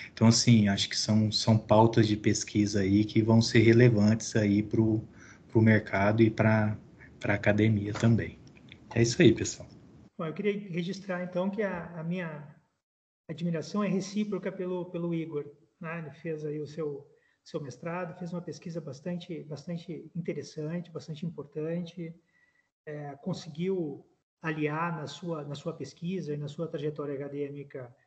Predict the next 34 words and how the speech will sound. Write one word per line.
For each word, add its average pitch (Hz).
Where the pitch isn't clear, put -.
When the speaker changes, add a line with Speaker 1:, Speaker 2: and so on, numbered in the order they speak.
Speaker 2:
ah, 135
o, 151
o 165
interesse 151
com -
a -
sua -
atividade 147
profissional. 151
Eu 139
acho 139
que 170
isso 165
é 143
super 170
importante, 151
né? 151
Eu 147
acho -
que -
o 123
Banco 151
do 147
Brasil 147
tem 151
muito, 156
muito 147
a 151
ganhar 147
com 160
uma, 139
uma 147
servidor, 139
né? 170